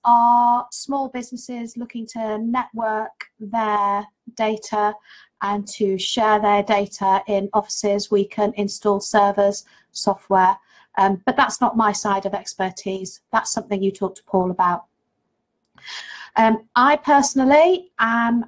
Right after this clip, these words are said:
an expert in Sage fifty accounts and in Xero. I've been a Sage fifty trainer since nineteen ninety-five, and I help companies get more out of their bookkeeping software.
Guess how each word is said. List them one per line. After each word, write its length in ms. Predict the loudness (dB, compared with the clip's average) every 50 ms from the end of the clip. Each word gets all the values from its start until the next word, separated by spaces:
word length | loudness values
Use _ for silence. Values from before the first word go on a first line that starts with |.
| _ -4
an 360 | -2 -2 0 0 -2 -4 -2 -2
expert 600 | -2 -4 -2 -4 -10 -4 -2 -2 0 0 -2 -6 -10 -10 -6
in 320 | -4 -2 -2 0 -2 -4 -6 -8
Sage 560 | -8 -4 -2 0 0 0 0 -2 -4 -6 -6
fifty 460 | -4 -4 -4 -2 -2 -2 -2 -2 -2 -4
accounts 720 | -10 -8 -4 0 0 2 2 0 -2 -4 -12 -14 -8 _
and 280 | 0 0 2 2 0 0
in 160 | 0 -2 -2
Xero. 680 | -2 -2 0 2 4 4 4 4 2 0 0 -2 -8 -14 _ _ _ -20 -20 -20 -20 _ _
I've 320 | 0 2 2 2 2 0 -2
been 120 | -2 -2 -2
a 60 | -2
Sage 480 | 0 0 2 2 2 0 -2 -4 -8
fifty 800 | _ -6 -6 -6 -6 _ -8 -2 2 4 4 4 4 2 -2 -6 _ _ _ _ _ -10
trainer 640 | -6 0 2 2 2 4 2 2 4 4 2 2 0 -4 _ _ _ _ _ _ _ -16
since 720 | -12 -8 -6 -2 0 0 0 0 -2 -4 -8 -8 -4 0
nineteen 500 | 2 2 2 0 -2 -4 -4 -4 -2 -2
ninety-five, 800 | -2 0 -2 -2 -2 -6 -4 _ 2 4 4 4 4 2 2 -2 -6 _ _ _ _ -20 -20 _ _ _ _ _ _ 0
and 440 | 2 4 4 4 2 2 0 -2 -6 -6 _ -2
I 340 | -2 0 0 0 0 -2 -2 -4
help 420 | -2 2 2 2 2 0 -6 _ -8
companies 560 | -6 -4 -4 -4 -4 -4 -4 -2 -4 -4 -4
get 240 | -4 -4 -4 -4 -4
more 340 | -2 -2 0 0 0 0 -2
out 200 | -2 -6 -10 -12
of 40 | -10
their 140 | -8 -8 -8
bookkeeping 520 | -10 -14 -14 _ -10 -10 -10 -10 -12 -14
software. 560 | -12 -12 -12 -12 -14 -16 -14 -14 -14 -14 -16